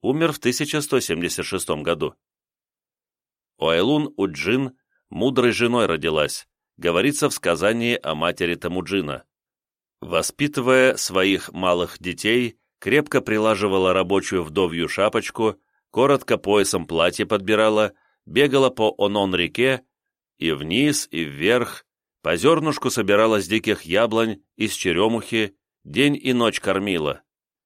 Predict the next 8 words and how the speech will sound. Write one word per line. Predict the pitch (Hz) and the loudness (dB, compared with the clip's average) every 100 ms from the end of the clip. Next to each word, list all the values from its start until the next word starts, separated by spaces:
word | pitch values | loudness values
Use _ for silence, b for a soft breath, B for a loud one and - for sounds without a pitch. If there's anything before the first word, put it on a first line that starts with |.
| _ _ _ | _ _ _
Смелая, | - - 80 92 135 98 73 69 65 _ _ _ _ _ | -10 -8 -4 0 2 2 0 -2 -6 _ _ _ _ _
отроду | - 127 127 104 92 98 - | 2 2 2 0 2 0 0
мать | 98 104 101 | -2 -2 -2
Уджин, | 98 98 76 101 131 127 - _ | -6 -6 -4 -2 0 -2 -8 _
пестуя | 110 110 - 104 | 0 0 0 0
своих | - 98 101 85 | 2 0 0 0
благословенных | 98 92 90 95 92 92 87 80 | 0 0 0 0 2 2 0 -4
детей, | 82 80 123 131 113 | -6 0 2 2 0